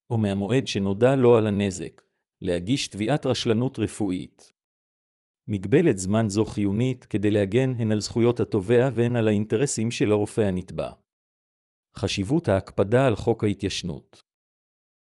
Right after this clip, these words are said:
להקפדה על התיישנות התביעות יש חשיבות עליונה, שכן אי הגשה בפרק הזמן שנקבע עלולה להביא לדחיית התביעה. עיקרון זה מחזק את הצורך של התובעים לפנות בהקדם לייעוץ משפטי ולפתוח בהליכים משפטיים בזמן.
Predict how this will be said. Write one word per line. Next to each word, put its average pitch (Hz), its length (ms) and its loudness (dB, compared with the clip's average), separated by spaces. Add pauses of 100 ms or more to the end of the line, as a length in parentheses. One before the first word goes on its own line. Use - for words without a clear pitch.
(140)
להקפדה 104 640 2
על 139 80 4
התיישנות 117 520 -2
התביעות 110 460 0
יש 123 180 0
חשיבות 117 500 -2
עליונה, 92 500 -2 (500)
שכן 113 380 -2
אי 120 80 2
הגשה 110 440 0
בפרק 123 460 -2
הזמן 123 380 -2
שנקבע 113 600 0
עלולה 113 420 4
להביא 113 360 0
לדחיית 107 500 -2
התביעה. 92 480 -4 (1000)
עיקרון 110 540 0
זה 104 140 0
מחזק 101 540 0
את - 100 -4
הצורך 139 380 2
של 104 180 -2
התובעים 113 480 -2
לפנות 117 420 -4
בהקדם 104 500 0
לייעוץ 117 380 0
משפטי 143 600 -4
ולפתוח 117 560 2
בהליכים 104 560 0
משפטיים 110 580 -4
בזמן. 92 440 -4